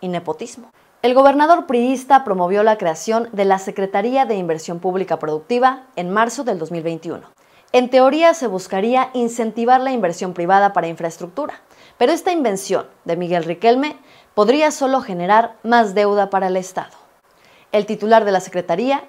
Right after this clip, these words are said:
el ingeniero Berlanga Cotés, estuvo involucrado en el proyecto donde el Metrobús para La Laguna fue prometido por Peña Nieto durante el gobierno de Rubén Moreira y la presidencia municipal de Torreón, a cargo de Miguel Riquelme.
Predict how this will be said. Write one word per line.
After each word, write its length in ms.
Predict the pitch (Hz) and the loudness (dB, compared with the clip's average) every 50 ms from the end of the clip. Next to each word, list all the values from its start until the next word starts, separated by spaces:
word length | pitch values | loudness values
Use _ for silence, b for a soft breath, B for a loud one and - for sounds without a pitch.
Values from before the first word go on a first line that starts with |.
| _ _ | _ _
el 140 | - 220 220 | -2 -2 -2
ingeniero 540 | 226 220 254 240 240 262 294 311 330 311 - | -2 0 0 0 0 2 2 2 0 0 -2
Berlanga 560 | 196 185 185 185 180 208 208 196 202 190 175 170 | -4 -4 -4 -2 0 -2 -2 -2 0 -2 -2 -2
Cotés, 500 | 165 156 - - 254 285 - - - - _ _ | -2 -4 -4 -4 -6 -6 -6 -12 -16 -20 _ _
estuvo 360 | - 233 233 - 294 294 339 349 | -4 -4 -2 -2 0 2 2 2
involucrado 680 | 339 285 240 208 196 180 180 226 233 233 247 269 254 - | 4 4 2 2 2 0 2 6 8 8 8 6 4 0
en 120 | 220 196 | -2 -4
el 120 | 190 175 156 | -4 -4 -6
proyecto 520 | - 170 175 175 190 190 170 - - 165 | -4 -4 -4 -2 -2 -2 -4 -2 -4 -4
donde 220 | 165 165 165 170 165 | -4 -4 -4 -4 -6
el 60 | 170 | -4
Metrobús 440 | 170 170 170 - 175 185 240 240 - | -4 -6 -4 0 0 0 0 0 0
para 220 | 233 208 190 175 | 2 2 2 2
La 80 | 165 160 | 2 2
Laguna 480 | 160 160 196 240 269 277 311 330 - b b b b b b _ | 0 0 0 0 0 0 -2 -4 -6 b b b b b b _
fue 140 | - 294 | -2 0
prometido 500 | 302 339 339 302 254 214 - 247 262 277 | 2 2 2 0 0 -2 -2 -2 -2 0
por 160 | - 220 190 - | 0 -2 -4 -4
Peña 260 | 170 170 175 165 170 | -4 -6 -4 -4 -4
Nieto 520 | 196 233 247 247 240 - 220 226 - - - _ _ - | -2 -2 -2 -2 -2 -2 -4 -4 -4 -8 -14 _ _ -6
durante 380 | 185 190 190 185 180 180 - | -4 -2 -2 -2 -2 -2 -2
el 100 | 185 180 | -2 0
gobierno 420 | 175 185 190 226 247 254 240 240 220 | 2 2 4 4 2 2 2 0 0
de 80 | 185 | -2
Rubén 280 | - 170 170 175 170 165 | -2 -2 -2 -4 -4 -4
Moreira 500 | 165 170 196 226 254 254 269 285 320 - - _ _ | -2 0 2 2 4 2 2 0 -2 -6 -14 _ _
y 80 | 254 254 | -2 0
la 180 | 247 247 240 | 2 0 2
presidencia 560 | - 254 254 247 262 262 277 311 330 - 359 330 | 2 0 0 0 -2 -6 -6 -6 -6 -6 -4 -4
municipal 540 | 269 233 202 180 165 170 170 - 175 175 | -4 -4 -4 -6 -8 -10 -4 -2 -2 0
de 80 | 170 160 | 0 -2
Torreón, 440 | 160 - 160 170 214 240 262 254 b b b b b b b b | -4 -6 -4 -2 0 -2 -2 -2 b b b b b b b b
a 100 | - - | -14 2
cargo 440 | - 233 247 262 254 320 415 - - _ _ _ | 4 4 4 4 2 -2 -6 -8 -12 _ _ _
de 120 | - 247 254 | -4 -2 0
Miguel 300 | 262 254 196 170 160 156 | 0 0 -2 -2 -4 -4
Riquelme. 500 | 156 156 156 - 156 104 110 - - | -6 -10 -6 -6 -6 -6 -6 -10 -18